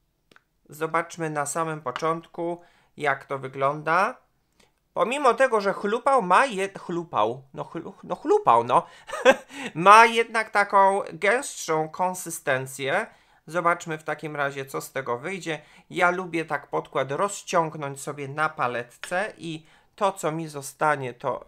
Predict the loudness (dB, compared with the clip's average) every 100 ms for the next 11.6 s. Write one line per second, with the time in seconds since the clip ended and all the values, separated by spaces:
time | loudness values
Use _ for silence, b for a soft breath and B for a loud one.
0 | -14 -10 -10 -8 -10 -8 -12 -10 -12 -12
1 | -14 -6 -4 -4 -10 _ _ _ _ _
2 | _ _ -8 -8 -8 -10 -6 -4 -4 -4
3 | -6 -8 -8 -12 b b b b -4 -2
4 | -2 -4 -6 -6 -6 -6 -8 -4 -4 -2
5 | 0 0 -2 -6 -18 -18 -16 -8 2 4
6 | 4 -2 -4 -6 -8 0 4 4 4 -4
7 | _ _ _ _ _ _ _ _ _ _
8 | _ _ _ _ _ _ B B B -4
9 | 2 2 2 0 2 2 2 -2 -4 -2
10 | 0 -2 -2 -2 -4 -4 0 0 0 -2
11 | -4 -6 -10 -8 -10 -10